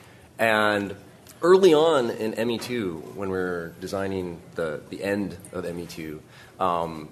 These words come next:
we had this different kind of story that was kinda happening, and, and Doctor Chakwas was a part of that.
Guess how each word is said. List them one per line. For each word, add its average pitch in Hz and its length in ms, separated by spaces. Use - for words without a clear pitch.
we 101 80
had 98 360
this 104 100
different 90 300
kind 87 140
of 80 280
story 87 320
that 82 60
was - 120
kinda 80 180
happening, 85 400
and, 82 160
and 98 120
Doctor 107 220
Chakwas 92 400
was 85 80
a 76 60
part 147 240
of 92 80
that. 71 260